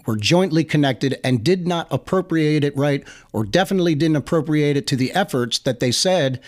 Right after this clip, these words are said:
that they would, like election integrity. There's another element to this, the hidden horse race, which is the money race. The R N C and the National Republican Senatorial Committee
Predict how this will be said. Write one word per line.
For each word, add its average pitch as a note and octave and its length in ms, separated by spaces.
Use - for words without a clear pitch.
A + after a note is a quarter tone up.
that B2 160
they A#2+ 120
would, B2+ 440
like C3+ 360
election C3+ 640
integrity. B2+ 680
There's C#3+ 300
another F#3+ 480
element F3 320
to E3 80
this, F3+ 260
the C#3+ 160
hidden F#3+ 380
horse E3+ 540
race, A#2 480
which D#3 240
is C3+ 360
the C3+ 140
money F3 280
race. - 420
The B2+ 160
R G3 160
N G3 140
C F3+ 280
and D3 140
the C#3 40
National D3 500
Republican C3 480
Senatorial C#3 560
Committee C3 440